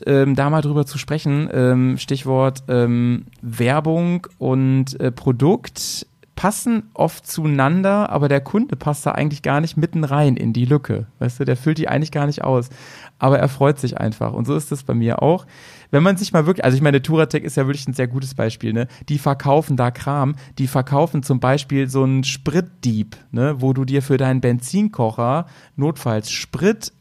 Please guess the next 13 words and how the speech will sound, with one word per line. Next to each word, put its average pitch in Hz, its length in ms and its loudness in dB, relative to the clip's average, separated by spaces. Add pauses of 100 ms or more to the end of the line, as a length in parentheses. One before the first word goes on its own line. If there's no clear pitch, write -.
(120)
aus 180 600 0
deinem, 143 460 0
deiner 139 400 2
Benzinleitung, 131 880 0
die 113 120 -4
du 113 260 0
dann, 110 300 -2
wo 117 140 -2
du 110 40 -2
das 123 180 -2
zwischenschaltest, 113 760 -4
holen 107 240 0
kannst, 101 340 -8